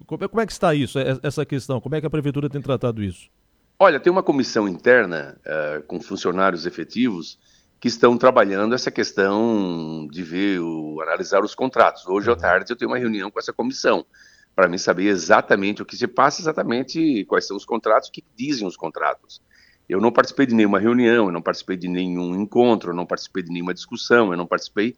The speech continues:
Speaker 2: de absolutamente nada sobre a central funerária e os contratos com as funerárias.
Speaker 1: Uhum.
Speaker 2: Eu fui apenas à inauguração da central funerária, nem discursei, eu discursei.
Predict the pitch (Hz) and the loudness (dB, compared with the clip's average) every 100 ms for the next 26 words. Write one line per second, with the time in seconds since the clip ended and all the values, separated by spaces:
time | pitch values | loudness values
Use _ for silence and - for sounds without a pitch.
0 | _ _ _ 101 113 90 147 143 123 127 | _ _ _ 2 2 2 -2 0 0 0
1 | 104 113 139 110 101 117 - 127 123 123 | 0 0 0 2 2 0 -2 0 0 -2
2 | 127 104 107 - 123 113 98 110 - 160 | -2 0 0 0 2 4 4 2 -2 -4
3 | 156 156 - 147 - 180 156 104 80 67 | 2 2 2 -8 -4 2 4 4 2 -8
4 | - - 92 85 98 98 143 143 - 147 | -16 -20 -18 -4 -2 0 6 6 6 2
5 | 170 151 156 131 160 190 170 - 147 170 | 4 4 4 6 4 6 2 2 -2 -2
6 | 151 131 139 170 170 135 90 76 80 127 | -2 -2 -2 -2 2 2 2 0 -6 -6
7 | 151 - 151 143 147 - 190 - 90 | -6 -10 -4 -2 -2 -6 -8 -4 -4